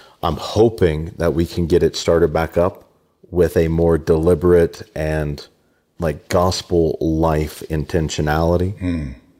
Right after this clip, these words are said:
Speaker 2: All right.
Speaker 1: Um,
Speaker 2: I look forward to hearing
Speaker 1: Yeah.
Speaker 2: how that goes.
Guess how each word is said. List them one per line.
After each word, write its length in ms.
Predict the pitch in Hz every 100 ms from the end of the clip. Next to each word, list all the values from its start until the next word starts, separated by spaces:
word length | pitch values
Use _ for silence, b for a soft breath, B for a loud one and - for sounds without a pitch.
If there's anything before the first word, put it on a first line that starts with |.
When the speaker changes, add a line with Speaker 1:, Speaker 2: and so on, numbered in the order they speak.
| _ _ _ _ -
Speaker 2:
All 80 | 82
right. 220 | 82 87
Speaker 1:
Um, 600 | 71 82 78 73 69 78 -
Speaker 2:
I 80 | -
look 140 | 78
forward 240 | - 87 76
to 40 |
hearing 360 | 73 85 82 71 - b b b b -
Speaker 1:
Yeah. 320 | 95 78 73 -
Speaker 2:
how 140 | - 76
that 140 | 80
goes. 340 | - 85 73